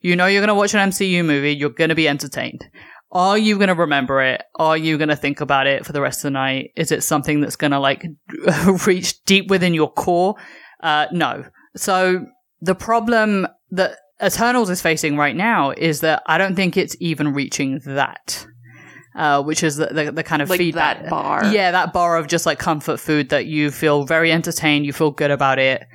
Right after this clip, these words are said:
Speaker 1: I will say I have not seen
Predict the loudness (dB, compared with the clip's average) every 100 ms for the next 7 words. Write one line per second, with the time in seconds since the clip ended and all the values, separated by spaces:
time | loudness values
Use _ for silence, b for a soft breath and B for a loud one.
0 | B B -4 0 0 0 0 0 0 0
1 | 2 2 0 0 -2 0 0 0 -2 _
2 | _ -4 0 0 -2